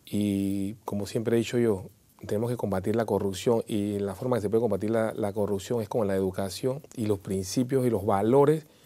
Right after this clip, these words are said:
desde que nos enseñen nuestros padres, desde nuestros hogares, que es el, el primordial, aunque parezca mentira, porque uno tiene que tener los valores y los principios que se han ido perdiendo. Y en materia de educación sí tenemos que entrar nosotros fuertemente,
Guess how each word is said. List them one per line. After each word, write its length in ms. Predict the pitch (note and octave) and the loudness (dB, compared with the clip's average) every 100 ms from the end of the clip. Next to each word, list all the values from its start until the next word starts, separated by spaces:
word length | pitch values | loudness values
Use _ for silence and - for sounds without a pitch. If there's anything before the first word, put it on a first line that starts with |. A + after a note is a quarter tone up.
| - - | -14 -6
desde 220 | G#2 G#2 | -4 -2
que 120 | G#2 | -2
nos 140 | G2+ | -2
enseñen 480 | G2+ F#2+ B2+ B2 C3+ | -2 -2 -2 -2 -2
nuestros 300 | B2+ - G2+ | -6 -6 -6
padres, 400 | - B2 B2+ B2+ | 0 2 2 0
desde 240 | A2+ G2 G2 | 0 0 -2
nuestros 260 | F#2 G2 | -2 -2
hogares, 440 | F2+ G#2+ A2+ G2 G2+ _ _ _ - | 0 0 0 -4 -12 _ _ _ -8
que 100 | - | -4
es 120 | G#2+ | -2
el, 300 | B2 A2 G2 F#2+ | 0 2 0 -2
el 160 | - F#2+ | -6 -4
primordial, 460 | A2+ G#2+ G2+ B2+ | -2 -2 2 2
aunque 160 | A#2+ G#2 | 2 -2
parezca 320 | G2 G2+ A#2+ | -2 -4 -4
mentira, 400 | G2 F#2+ B2+ A2 | -4 -4 -2 -2
porque 420 | F#2+ G2 - G#2 | -4 -6 -6 -6
uno 240 | B2+ A#2 A#2+ | -4 -2 -2
tiene 240 | B2+ B2+ | -2 -2
que 240 | B2 G#2 G#2+ - | -2 -4 -4 -6
tener 220 | A#2+ A2+ | -2 0
los 120 | B2 | 2
valores 360 | A2 G#2+ C3+ B2 | 4 4 4 4
y 20 | |
los 100 | G2 | 2
principios 460 | G#2+ G2 C3 A2+ | -2 -2 -2 -2
que 80 | G#2 | -4
se 80 | G2 | -4
han 60 | A#2 | -2
ido 140 | B2+ | 0
perdiendo. 500 | A2+ G2+ A#2+ A#2+ D#3+ - - - - - - | 0 0 0 0 -4 -12 -20 -20 -20 -14 0
Y 60 | |
en 60 | A2+ | 2
materia 260 | G#2 A#2 C3+ | 4 6 6
de 40 | |
educación 360 | A2+ G#2+ C3 B2 | 4 2 0 -2
sí 160 | D3+ | -2
tenemos 340 | C3 C3 C3+ B2 | 0 2 2 0
que 140 | G#2+ | -2
entrar 260 | G2 A#2 A#2 | 0 0 0
nosotros 420 | G#2+ A2 A2 A2 | 0 -2 -2 -4
fuertemente, 720 | C3 A#2 A2 A#2 A2 G#2+ | 0 0 0 -4 -4 -6